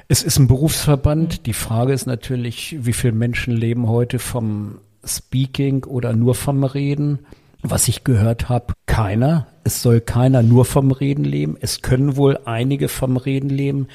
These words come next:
Speaker 1: Das ist aber genauso wie im Fußball. Im Fußball gibt's auch viele Profi-, Profis, die das hauptberuflich machen, aber davon leben können auch nicht alle.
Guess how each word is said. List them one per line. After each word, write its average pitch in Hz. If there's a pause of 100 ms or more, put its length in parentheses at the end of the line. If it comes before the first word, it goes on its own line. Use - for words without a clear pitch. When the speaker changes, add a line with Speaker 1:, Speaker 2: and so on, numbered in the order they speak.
(160)
Speaker 1:
Das 110
ist 123
aber 117
genauso 113
wie 113
im 107
Fußball. 107
Im 98
Fußball 120 (480)
gibt's -
auch -
viele 117
Profi-, 147 (180)
Profis, 139 (180)
die 120
das 113
hauptberuflich 123
machen, 120
aber 113
davon 117
leben 110
können 127
auch 123
nicht 123
alle. 95